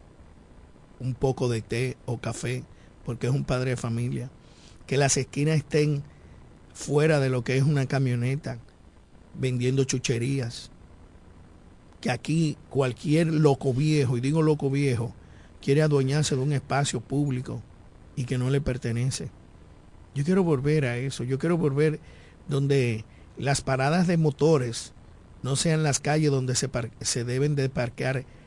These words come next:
los transeúntes y los visitantes de esta ciudad. Que exista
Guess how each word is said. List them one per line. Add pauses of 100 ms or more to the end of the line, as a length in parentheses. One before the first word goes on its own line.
(280)
los
transeúntes (100)
y
los
visitantes
de
esta
ciudad. (1080)
Que
exista